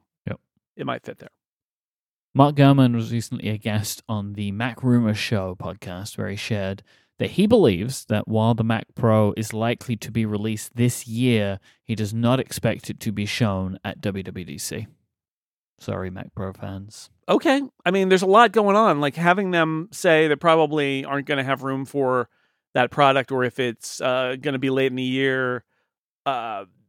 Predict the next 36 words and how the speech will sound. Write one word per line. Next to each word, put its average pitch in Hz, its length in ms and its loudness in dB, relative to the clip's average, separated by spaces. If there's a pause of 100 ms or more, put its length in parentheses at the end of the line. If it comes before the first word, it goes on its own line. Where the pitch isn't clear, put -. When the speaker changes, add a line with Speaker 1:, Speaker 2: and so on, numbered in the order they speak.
(120)
Speaker 2:
they're 185 140 -8
probably 214 380 6
eyeing 180 400 2
another. 175 440 2 (760)
I 156 80 2
don't 185 200 2
think 185 140 -4
the 156 60 -2
Mac 143 220 2
Pro 135 200 4
is 120 120 -2
gonna 123 200 -2
be 117 320 -4
a-, 143 160 -16 (100)
an 127 160 -2
event 120 460 -2 (340)
kind 123 220 -2
of 107 100 -8
thing, 117 360 -4
right? 120 280 0
But, 131 140 -2
like, 123 400 0 (500)
or 151 180 4 (100)
<sighs> - 520 -14
is 156 140 -4
it 156 80 -6
gonna 175 160 2
just 180 160 -2
be 208 100 0
a 175 60 4
press 196 240 0
release? 190 240 0
Might, 190 220 2 (340)
it 190 160 0
might 202 340 4
be. 339 320 2